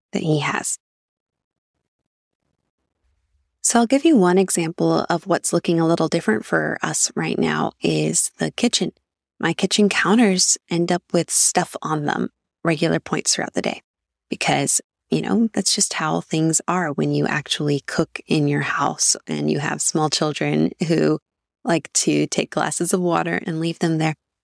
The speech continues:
And it's something I could be cleaning off my kitchen counters or organizing the kids to do this, you know, six times a day so that my counters are always clear. But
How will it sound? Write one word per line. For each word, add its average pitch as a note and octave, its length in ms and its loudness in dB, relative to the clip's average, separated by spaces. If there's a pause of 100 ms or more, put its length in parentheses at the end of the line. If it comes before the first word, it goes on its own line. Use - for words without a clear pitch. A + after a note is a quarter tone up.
(140)
And D#3 360 2 (500)
it's - 220 -2
something F3+ 380 2
I F3 160 0
could F3 760 0 (560)
be F#3 80 4
cleaning F3 440 4
off D#3+ 200 -2
my E3 140 0
kitchen - 320 -2
counters D3+ 680 0
or D3+ 480 -2 (420)
organizing F3 580 2
the F3 100 2
kids - 320 0
to F3 120 -2
do D#3+ 160 0
this, D#3+ 320 0 (420)
you F3 140 2
know, D#3+ 80 0
six - 320 0
times D#3 300 2
a D#3+ 60 0
day D#3+ 240 -2 (100)
so - 160 -2
that - 140 -2
my D#3+ 100 0
counters D3+ 400 -2
are D3+ 80 0
always - 300 -2
clear. - 260 -8 (720)
But D4 260 0